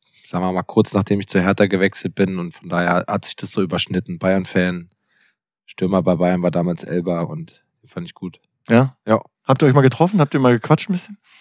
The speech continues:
Speaker 1: Ich, nicht, dass ich wüsste, dass wir uns getroffen haben. Ich glaub, ich hab ihn irgendwo schon, schon mal gesehen im Stadion, aber, äh, wir haben noch nie geredet, nee.
Speaker 2: Sehr, sehr netter,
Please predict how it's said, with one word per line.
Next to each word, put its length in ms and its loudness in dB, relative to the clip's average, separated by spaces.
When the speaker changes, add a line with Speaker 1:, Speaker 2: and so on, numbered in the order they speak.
Speaker 1:
Ich, 220 -14
nicht, 280 0
dass 100 4
ich 140 -6
wüsste, 260 2
dass 200 2
wir 60 0
uns 140 -6
getroffen 420 -8
haben. 380 -4
Ich 120 -16
glaub, 200 0
ich 80 -4
hab 100 6
ihn 80 0
irgendwo 220 -2
schon, 280 -4
schon 220 -4
mal 100 0
gesehen 340 2
im 80 -2
Stadion, 520 2
aber, 880 0
äh, 40 -18
wir 60 0
haben 100 -2
noch 160 -6
nie 160 0
geredet, 400 -4
nee. 60 -10
Speaker 2:
Sehr, 320 6
sehr 360 4
netter, 600 2